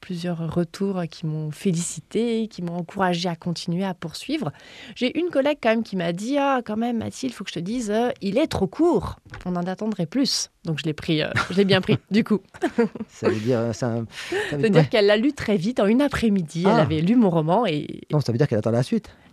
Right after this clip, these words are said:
Speaker 1: Eh ben voilà, mais
Speaker 2: Hein ?
Speaker 1: on me le dit, on attend une, la
Speaker 2: Voilà.
Speaker 1: suite, mais
Speaker 2: Voilà. Donc comment, donc, euh, commence maintenant la vie d'écrivaine, euh, non, d'aut-,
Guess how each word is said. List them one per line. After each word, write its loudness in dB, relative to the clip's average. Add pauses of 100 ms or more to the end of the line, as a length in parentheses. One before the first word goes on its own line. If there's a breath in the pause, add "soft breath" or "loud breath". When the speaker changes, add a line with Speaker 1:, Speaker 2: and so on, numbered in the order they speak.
(100)
Speaker 1:
Eh 6
ben 2
voilà, 2
mais 2
Speaker 2:
Hein ? 2
Speaker 1:
on 4
me 6
le 2
dit, 2
on 2
attend 2
une, 0
la -4 (240)
Speaker 2:
Voilà. 4
Speaker 1:
suite, -6 (120)
mais -12 (260)
Speaker 2:
Voilà. 0
Donc 2
comment, 6
donc, 4
euh, 8
commence 4
maintenant 4
la 0
vie -2
d'écrivaine, 2
euh, -4
non, 2
d'aut-, 0